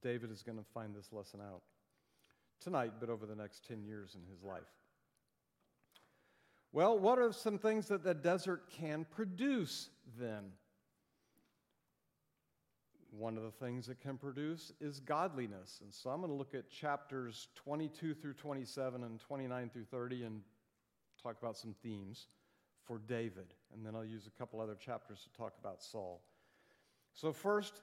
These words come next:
the desert can produce godliness. We've seen in lots of these different little vignettes of David that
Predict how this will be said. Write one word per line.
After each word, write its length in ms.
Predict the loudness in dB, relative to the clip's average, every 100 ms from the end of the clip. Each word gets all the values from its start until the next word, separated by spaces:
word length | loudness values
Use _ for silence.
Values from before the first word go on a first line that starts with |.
| -4
the 100 | -2
desert 480 | 6 6 6 0 0
can 180 | -2
produce 600 | -2 -2 2 2 2 -4 -12 -20 _ _ _ -20 -16 2
godliness. 800 | 6 6 6 2 2 -2 -8 -12 _ _ _ _ _ _ _ -2
We've 200 | 0 0
seen 520 | -4 0 4 6 4
in 420 | 2 4 4 4 0 -10 -2
lots 380 | 6 6 6 0
of 80 | 0
these 240 | 0 -2
different 480 | -2 -2 0 -2 -2 -12 -20 _ -4
little 260 | 0 0 0 0
vignettes 840 | 2 2 2 2 2 -4 -12 -14 _ _ _ _ -20 _
of 260 | -2 -2 0
David 640 | 4 4 4 2 2 0 -8 -20 -20 _ -18 -4
that 200 | 2 2